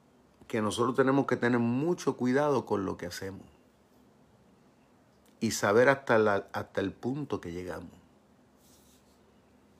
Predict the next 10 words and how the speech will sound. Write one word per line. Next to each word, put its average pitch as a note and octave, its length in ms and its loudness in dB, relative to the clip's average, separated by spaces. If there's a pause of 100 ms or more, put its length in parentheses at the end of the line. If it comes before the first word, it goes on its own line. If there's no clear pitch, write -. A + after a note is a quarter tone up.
(1000)
en G#2+ 180 -2
nuestro G#2 360 -2
trato, A#2+ 480 2
en G2+ 80 0
nuestra G2+ 240 -4
relación G2 540 -2
con G2+ 120 -4
los F#2 140 -4
seres G2 200 -2
humanos. F2 440 -10